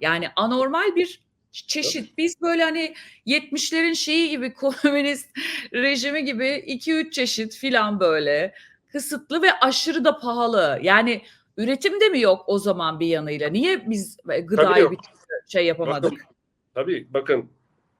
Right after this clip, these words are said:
Speaker 2: Avrupa'dan örnek verdiniz. covid zamanındaki o duruma dönelim.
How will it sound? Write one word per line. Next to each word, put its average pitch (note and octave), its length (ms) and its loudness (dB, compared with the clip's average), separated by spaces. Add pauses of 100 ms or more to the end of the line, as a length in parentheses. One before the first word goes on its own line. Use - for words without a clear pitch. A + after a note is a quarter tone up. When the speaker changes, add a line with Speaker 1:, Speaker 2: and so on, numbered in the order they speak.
(140)
Speaker 2:
Avrupa'dan D#3 500 2
örnek E3 400 2
verdiniz. A#2+ 400 -2 (180)
covid E3 240 6
zamanındaki D3 680 4
o C3+ 200 0
duruma D3 340 2
dönelim. G#2+ 340 -2